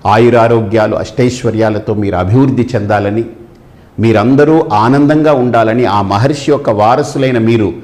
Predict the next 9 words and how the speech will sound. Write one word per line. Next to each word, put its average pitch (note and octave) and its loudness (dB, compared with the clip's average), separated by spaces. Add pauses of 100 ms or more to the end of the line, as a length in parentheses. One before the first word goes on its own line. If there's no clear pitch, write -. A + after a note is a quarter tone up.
(320)
ధర్మానికి D3+ 2
కంకణబద్ధులై A#2+ -2 (360)
ధర్మాన్ని A#2 2 (120)
గెలిపించుకుని C3+ 0 (280)
ధర్మాన్ని B2 2
నిలబెట్టుకునేటువంటి A#2 0
దిశగా G2+ -2
మీరందరూ G2 -4
పయనిస్తారని G2+ -2